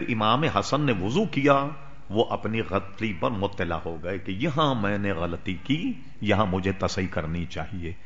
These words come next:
اگر پیار و محبت سے سمجھایا جائے، بڑے سے بڑا سنگ دل آدمی جو ہے، اس کو بھی برا نہیں لگتا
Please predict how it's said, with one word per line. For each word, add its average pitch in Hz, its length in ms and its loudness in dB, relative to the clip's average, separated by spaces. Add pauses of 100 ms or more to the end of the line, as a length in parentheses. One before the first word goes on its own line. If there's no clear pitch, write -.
(320)
اگر 92 240 4
پیار 101 440 4
و 101 60 2
محبت 95 400 2
سے 113 140 0
سمجھایا 87 440 -2
جائے، 117 280 0 (560)
بڑے 190 280 4
سے - 140 0
بڑا 95 340 4
سنگ 110 340 0
دل 190 220 -2
آدمی 90 380 2
جو 80 180 -2
ہے، 151 220 4 (480)
اس - 180 0
کو 120 140 4
بھی 113 100 6
برا 95 320 4
نہیں 87 200 0
لگتا 82 480 -4